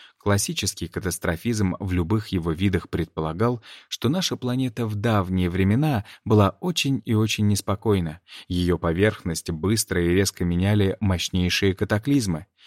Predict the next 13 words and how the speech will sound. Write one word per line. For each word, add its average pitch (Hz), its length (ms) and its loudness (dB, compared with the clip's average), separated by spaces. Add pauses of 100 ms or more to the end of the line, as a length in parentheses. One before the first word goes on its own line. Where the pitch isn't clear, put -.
(120)
Какие 107 420 0
именно, 104 640 2 (280)
каждый 160 360 0
додумывал 101 540 2
сам, 78 500 -2
в 98 120 -4
зависимости 110 640 0
от 98 200 -2
своей 87 260 0
фантазии 117 680 -2 (180)
и 98 80 -4
чувства - 360 -4
меры. 87 420 2